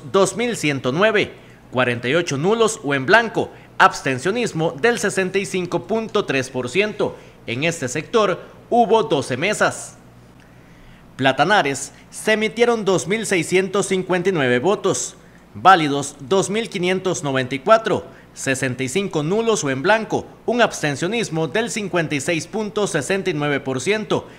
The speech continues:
catorce mesas en el sector de Platanares. En Pejivalle, los votos emitidos fueron dos mil cien, válidos dos mil veintisiete, nulos o en blanco setenta y tres,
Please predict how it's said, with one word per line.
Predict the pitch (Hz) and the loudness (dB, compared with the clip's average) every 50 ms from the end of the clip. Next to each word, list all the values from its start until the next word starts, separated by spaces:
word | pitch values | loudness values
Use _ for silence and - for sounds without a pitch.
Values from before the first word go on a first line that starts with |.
| - - - | -20 -4 2
catorce | 202 196 196 196 - 233 233 214 - 180 160 | 2 2 2 4 2 0 2 2 0 -2 -2
mesas | 165 190 190 185 - 170 165 - - - | 0 0 0 0 0 -2 -2 -2 -4 -6
en | 175 208 220 | -4 -4 -2
el | 220 196 - | -2 -4 -4
sector | - 147 - - - 175 180 180 156 - - - - - - | -4 -6 -6 -2 0 2 2 2 0 -2 -6 -14 -20 -16 -10
de | 135 131 190 190 | -2 0 0 2
Platanares. | - 160 147 - 131 135 170 202 214 202 165 - - - - - - - - - - - - - - - - - - - - - - - - - - | 4 2 2 4 4 4 4 4 4 4 0 -2 -6 -10 -14 -16 -20 -20 -20 -20 -20 -20 -20 -20 -20 -20 -20 -20 -20 -20 -20 -20 -20 -20 -20 -10 -4
En | - 131 123 - | -4 -2 -2 -2
Pejivalle, | 135 120 113 143 170 214 214 190 147 151 151 139 - - - - - - | -2 -2 -2 0 4 4 4 4 4 2 -2 -2 -6 -12 -20 -18 -10 -4
los | 135 160 185 - - - | 0 0 2 0 2 2
votos | 220 247 240 240 220 - | 2 2 2 2 0 -2
emitidos | 202 160 160 - - 208 202 190 180 - | -2 -2 -2 -2 -2 0 0 0 0 0
fueron | 180 190 190 202 190 151 | 0 0 0 0 0 0
dos | 156 139 - | -2 -2 -2
mil | 143 147 143 135 | -2 -4 -4 -2
cien, | - 190 208 220 214 180 120 - - - - - - - - | 0 0 0 0 0 -4 -6 -8 -10 -16 -20 -20 -20 -18 -6
válidos | 110 127 185 190 175 170 165 175 175 165 - - - 139 | 2 6 6 6 6 4 0 0 -2 -2 -4 -8 -14 -10
dos | 131 135 156 143 - | -4 -2 -2 -2 -2
mil | 151 165 170 160 | -2 -2 -2 -2
veintisiete, | 151 147 135 - 131 127 - 190 214 220 220 - 139 98 - - - - - - - | -2 -2 -2 -4 -6 -6 -4 -2 -2 -2 -2 -2 -4 -4 -6 -10 -20 -20 -20 -16 -8
nulos | 143 160 220 254 262 247 226 165 | -4 -2 0 2 2 2 2 2
o | 175 156 | 0 -2
en | 147 147 | -2 0
blanco | 151 190 214 226 208 - 214 - | 0 0 0 0 0 -2 -2 -2
setenta | - 160 - - 139 135 117 127 | -2 -2 -2 -2 -2 -2 -2 -4
y | 127 - | -4 -2
tres, | - 202 220 220 - - - - - | -2 -2 -2 -2 -2 -4 -8 -12 -14